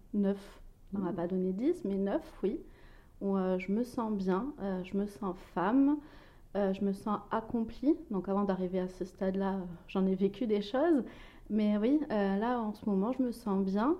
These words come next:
Speaker 1: Donc je vais rester sur le positif. Donc voilà, là en ce moment, ça va super bien. Et, euh, la note la plus basse que j'aurais pu me donner, euh,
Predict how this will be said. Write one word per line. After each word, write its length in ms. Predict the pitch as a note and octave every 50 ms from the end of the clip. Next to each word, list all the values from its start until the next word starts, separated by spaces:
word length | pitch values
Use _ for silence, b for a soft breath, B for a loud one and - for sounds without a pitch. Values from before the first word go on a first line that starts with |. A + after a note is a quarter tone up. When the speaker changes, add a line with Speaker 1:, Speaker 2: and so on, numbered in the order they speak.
| B B B B B B B B -
Speaker 1:
Donc 100 | F3 F3+
je 60 | -
vais 60 | G3+
rester 200 | G3+ G3+ G3+ C#4+
sur 120 | C4 - G#3+
le 80 | G#3
positif. 480 | - - A#3+ G#3+ G3+ G3 G3 - - A4 A4+ - - - - -
Donc 160 | F3+ F3 -
voilà, 180 | F#3+ D3+ F#2+ G#2+ E3+
là 240 | G3 A3 A#3+ C4 C4 -
en 80 | A#3 G#3
ce 160 | - - A3
moment, 180 | G3+ G#3 G#3+ A3+
ça 180 | A3 - G3
va 140 | F3 E3+ F3
super 400 | F#3 - - - - F#3 F3 E3
bien. 320 | E3+ E3+ F3 F#3 B3 F4 - - b b b b b b b b b b -
Et, 320 | - A3 A3 A3 G#3+ G#3+ G#3
euh, 220 | G3 F#3+ F#3 F#3
la 160 | F#3+ G3 F#3+
note 360 | G3+ G#3+ A#3+ B3+ B3 - -
la 180 | A3 G#3+ G3+ G3+
plus 220 | G3+ - - A#3
basse 260 | G#3 G3+ B3 C4 B3+ C4
que 120 | - A#3
j'aurais 220 | G#3+ G#3 G#3+ G#3+
pu 120 | G#3 - A3
me 100 | A3 G#3+
donner, 560 | G3+ G#3 G3+ G3+ G#3 A#3 B3+ C4 C4 C4 A#3
euh, 120 | G#3+ G3